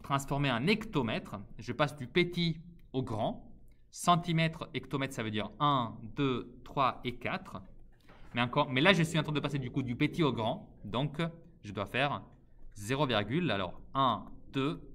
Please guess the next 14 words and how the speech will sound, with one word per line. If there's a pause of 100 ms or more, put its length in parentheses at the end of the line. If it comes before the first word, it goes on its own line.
trois, (160)
quatre
places
après
la
virgule,
multiplié
fois
quatre,
bien
évidemment. (360)
Ce
qui
fait